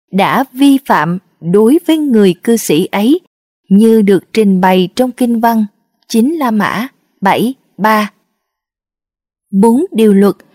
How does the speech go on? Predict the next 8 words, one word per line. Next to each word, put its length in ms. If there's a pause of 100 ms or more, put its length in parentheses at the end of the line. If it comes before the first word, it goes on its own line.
(140)
dành 320
cho 140
tỷ 300
kheo 400 (240)
đã 260
được 320
thiết 200
lập 280